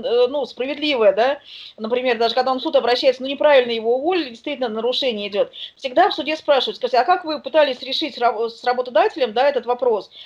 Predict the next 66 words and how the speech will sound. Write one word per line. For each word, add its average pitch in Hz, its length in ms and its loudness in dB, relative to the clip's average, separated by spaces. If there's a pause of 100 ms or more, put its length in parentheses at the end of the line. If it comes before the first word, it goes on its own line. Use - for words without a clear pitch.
Вы 240 100 0
как-то 269 220 0
пытались 370 360 2
с - 20 -12
ним 302 120 -8
договориться, 240 560 -2
может 269 200 -8
быть, 254 160 -10 (100)
как-то, 220 360 -4
ну, 240 260 -2
л-, 196 280 -14
каким-то 240 360 -2
путём, 240 320 -4
либо 269 200 -4
через 254 200 -4
К - 100 -18
Т 226 240 2
С, - 60 -12
либо 240 180 -8
через 262 160 -8
профсоюз, 240 480 -2
либо 254 200 -2
так 262 240 2
вот - 80 -10
с - 40 -12
начальством, 196 500 -6
да? 226 220 0 (360)
Всегда 247 280 2
это 415 140 0
в - 40 -10
суде 294 240 -4
сда-, 247 140 -4
такие 247 220 -2
вопросы 247 360 0
задаются. 220 440 0
И - 20 -10
поэтому, 277 360 -2
когда, 294 520 4 (280)
э, 233 720 2
если, 302 240 0
опять 302 260 2
же, 240 80 0
работник 277 420 0
будет 254 140 -12
говорить: 269 180 -2
«Ой, 330 160 2
да 277 120 4
что 339 180 -6
там, 285 140 2
все 302 180 -6
воры, 269 520 6
все 285 140 -6
крадут», 277 360 -2
это 254 140 0
уже, 277 140 -4
ну, 233 320 -12
как 247 140 0
бы, 220 80 -6
да, 302 140 4
так 302 160 0
будет 269 140 -4
отвечать, 220 420 -2
то 226 100 -4
здесь, 349 220 -6
конечно, 277 420 -4
уже, 247 380 2